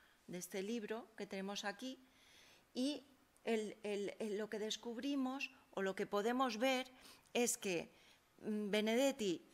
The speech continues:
a Benedetti le ha gustado este poema de Hellman y pensemos por qué. Y si lo leemos, dice: "En realidad lo que me duele es la derrota.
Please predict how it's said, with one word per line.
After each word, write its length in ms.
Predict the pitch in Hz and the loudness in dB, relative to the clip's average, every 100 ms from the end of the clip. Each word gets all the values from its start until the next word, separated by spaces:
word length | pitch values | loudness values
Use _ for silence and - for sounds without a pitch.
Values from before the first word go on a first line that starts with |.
| - _ | -20 _
a 120 | 208 | -2
Benedetti 520 | 202 214 214 254 226 185 | 0 2 4 2 2 6
le 120 | 214 | 6
ha 60 | |
gustado 480 | 208 208 - 208 180 | 8 4 0 0 0
este 260 | 175 - 190 | -2 -4 -4
poema 480 | 180 214 226 196 175 | -2 0 4 2 2
de 280 | 165 185 - | 0 0 0
Hellman 380 | 233 240 247 285 - - - | 0 2 4 2 -2 -16 -4
y 120 | 214 | -4
pensemos 640 | - 185 - 202 202 226 | 0 0 0 0 0 -2
por 240 | - 165 151 | -2 -6 -4
qué. 240 | 165 147 - - _ _ | -4 -4 -8 -20 _ _
Y 200 | - 190 | -4 -4
si 180 | 180 208 | -2 -2
lo 140 | 196 196 | -2 0
leemos, 500 | 226 262 269 285 196 | 0 0 -2 -2 -2
dice: 360 | 185 - 147 - - - - | -4 -4 -12 -14 -20 -20 -8
"En 120 | 214 | -4
realidad 460 | 202 214 208 226 269 | 2 2 2 0 0
lo 100 | 262 | 0
que 100 | 233 | -2
me 140 | 202 | 0
duele 260 | 185 190 190 | 0 2 2
es 60 | 180 | 2
la 180 | 185 | 0
derrota. 560 | 180 170 165 156 147 | 0 -2 -4 -6 -6